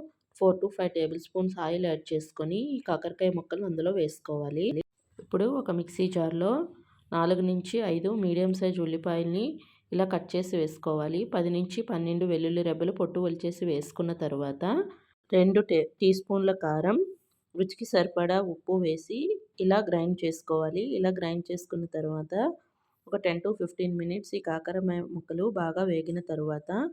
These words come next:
ఈ పేస్ట్ని ఇందులోకి యాడ్ చేసుకోవాలి. యాడ్ చేసుకున్న తర్వాత, ఫిఫ్టీన్ to ట్వంటీ మినిట్స్ చాలా ఓపికగా కలియబెడుతూ ఫ్రై చేసుకోవాలండి, లేదంటే అడుగు పట్టేస్తుంది.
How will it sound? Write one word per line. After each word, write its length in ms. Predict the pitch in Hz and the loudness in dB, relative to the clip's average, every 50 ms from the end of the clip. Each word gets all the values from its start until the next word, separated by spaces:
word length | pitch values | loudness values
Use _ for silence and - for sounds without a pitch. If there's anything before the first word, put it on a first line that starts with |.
| - _ _ _ _ _ _ _ | -8 _ _ _ _ _ _ _
ఈ 80 | 190 196 | -2 -2
పేస్ట్ని 520 | 196 - 180 170 165 170 - - - 185 220 254 | 0 2 2 2 2 0 -2 -2 -2 0 0 0
ఇందులోకి 520 | 247 196 175 170 175 180 175 175 - 226 254 | 0 0 0 2 2 2 0 0 -2 -4 -2
యాడ్ 280 | 277 226 190 165 160 - | 0 0 0 -2 -2 0
చేసుకోవాలి. 680 | - 170 170 170 - - 160 156 160 156 156 156 190 220 | -2 -2 -2 -2 -2 -2 -2 0 0 0 -2 -2 -2 -2
యాడ్ 240 | 226 185 170 170 | 0 -2 -4 -2
చేసుకున్న 420 | - - 180 180 180 - - 170 170 | -2 -2 -2 -2 -4 -6 -4 -4 -4
తర్వాత, 480 | 170 170 156 151 151 151 147 151 - 175 196 262 320 320 - _ _ _ _ _ _ _ _ _ _ | -2 -2 -2 0 0 -2 -2 -4 -4 -2 -2 0 -2 -4 -6 _ _ _ _ _ _ _ _ _ _
ఫిఫ్టీన్ 380 | 190 190 190 190 - 202 196 185 | 2 2 4 4 2 2 4 4
to 100 | 214 214 | 2 2
ట్వంటీ 360 | 214 208 185 170 180 - 190 190 | 2 2 2 2 2 2 2 2
మినిట్స్ 440 | 170 165 160 160 170 185 - - - | 2 0 -2 -2 -4 -4 -6 -8 -2
చాలా 320 | - 185 170 165 180 202 208 196 | 0 0 2 2 2 2 2 2
ఓపికగా 460 | 180 170 170 165 170 170 165 175 190 226 | 2 2 2 0 -4 -2 0 0 0 0
కలియబెడుతూ 680 | - 226 180 165 175 185 180 180 175 175 175 - - 214 247 277 277 277 - _ _ _ _ _ - | 0 0 0 2 2 2 2 0 0 -2 -2 -2 0 0 0 0 -2 -6 -10 _ _ _ _ _ 2
ఫ్రై 140 | 175 175 175 | 2 2 2
చేసుకోవాలండి, 840 | 175 - 170 170 - - - 165 160 160 160 160 156 151 151 175 208 | 2 0 -2 -4 -4 -2 0 0 2 2 0 -2 -2 -2 0 0 0
లేదంటే 420 | 226 226 190 160 165 165 165 170 220 | 2 2 2 2 0 -2 -2 -2 -2
అడుగు 240 | 233 190 175 180 175 | -2 -2 -2 -2 0
పట్టేస్తుంది. 720 | - 165 160 160 - 151 160 160 - - 156 151 156 180 | 0 0 0 2 0 -2 -2 -2 -6 -6 -6 -2 0 0